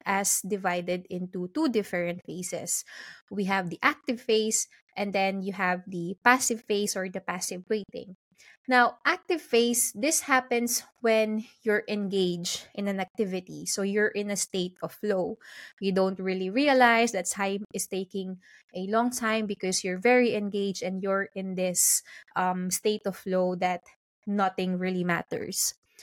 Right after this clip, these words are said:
But on the other hand, when you're in a passive waiting, this is when you don't have control over the waiting time. So this is when you're aware that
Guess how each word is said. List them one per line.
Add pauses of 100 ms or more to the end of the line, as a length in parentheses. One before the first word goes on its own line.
(600)
But
on
the
other
hand, (380)
when
you're
in
a
passive
waiting, (220)
this
is
when
you
don't
have
control
over
the
waiting
time. (640)
So
this
is
when
you're
aware
that